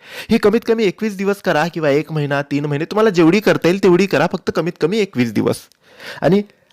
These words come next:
आजपासून, आज स्वामींचा प्रकट दिवस आहे, तर आजपासून तुम्ही पुढील एकवीस दिवस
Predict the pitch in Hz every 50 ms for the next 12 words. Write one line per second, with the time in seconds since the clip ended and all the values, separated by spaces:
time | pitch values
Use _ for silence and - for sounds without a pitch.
0 | _ _ _ - 175 214 226 - - - 147 - - 117 110 - - - 143 165
1 | 185 180 208 - - 165 127 127 135 127 - - - 147 123 - 131 120 107 123
2 | 110 113 127 - 113 104 113 - - - 147 135 147 170 196 196 - - - 139
3 | 127 - 156 160 190 - - 143 135 156 156 - 131 123 147 139 117 110 _ -
4 | 151 135 127 123 127 156